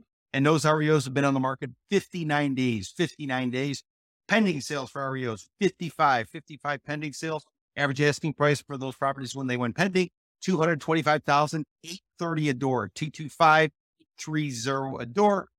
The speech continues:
Price per square foot, two thirty-nine a foot, two thirty-nine a foot.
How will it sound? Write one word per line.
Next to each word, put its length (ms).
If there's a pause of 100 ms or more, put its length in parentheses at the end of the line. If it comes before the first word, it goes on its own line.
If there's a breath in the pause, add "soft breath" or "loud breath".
(160)
Price 180
per 140
square 240
foot, 220 (220)
two 260
thirty-nine 580
a 60
foot, 320
two 140
thirty-nine 440
a 40
foot. 220